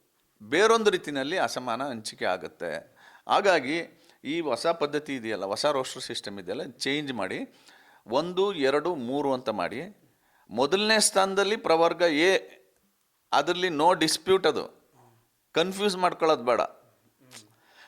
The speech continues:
ಪ್ರವರ್ಗ ಎ ಅಂದ್ರೆ ಮಾದಿಗ ಸಂಬಂಧಿತ ಜಾತಿಗಳನ್ನ ಮೊದಲನೇ ಸ್ಥಾನದಲ್ಲೇ ಇಡಬೇಕು. ಯಾಕೆಂದ್ರೆ ಅವರು ಸಾಮಾಜಿಕವಾಗಿ, ಶೈಕ್ಷಣಿಕವಾಗಿ, ಆರ್ಥಿಕವಾಗಿ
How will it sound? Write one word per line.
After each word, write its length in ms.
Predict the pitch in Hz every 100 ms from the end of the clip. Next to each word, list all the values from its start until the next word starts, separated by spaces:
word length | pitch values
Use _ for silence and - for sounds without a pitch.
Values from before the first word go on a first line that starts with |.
| _
ಪ್ರವರ್ಗ 380 | - 131 165 175
ಎ 160 | 175 170
ಅಂದ್ರೆ 220 | 185 175
ಮಾದಿಗ 440 | 139 143 165 170
ಸಂಬಂಧಿತ 640 | 175 170 151 156 160 156 156
ಜಾತಿಗಳನ್ನ 760 | 139 127 143 147 135 117 95 101 143 165 - _ _
ಮೊದಲನೇ 440 | 98 117 135 185 202
ಸ್ಥಾನದಲ್ಲೇ 440 | 196 180 175 190
ಇಡಬೇಕು. 520 | 160 147 143 - - _ _ 117 _ _ _ _
ಯಾಕೆಂದ್ರೆ 460 | - 208 208 190 147
ಅವರು 140 | 160
ಸಾಮಾಜಿಕವಾಗಿ, 960 | - 165 175 214 208 196 190 180 175 190
ಶೈಕ್ಷಣಿಕವಾಗಿ, 880 | 175 170 - 185 180 170 156 151 180
ಆರ್ಥಿಕವಾಗಿ 1120 | 143 135 - 165 156 143 120 107 151 196 -